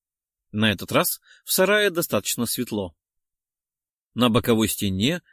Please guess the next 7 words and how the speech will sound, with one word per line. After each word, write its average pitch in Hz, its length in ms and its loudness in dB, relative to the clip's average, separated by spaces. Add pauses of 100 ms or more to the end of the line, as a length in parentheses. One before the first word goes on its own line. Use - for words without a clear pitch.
всего 196 360 2
одно 151 280 -2
окошко, 131 600 -4
но 120 280 0
Таяна, 117 640 -4 (160)
местное 110 380 0
солнце, 98 440 -2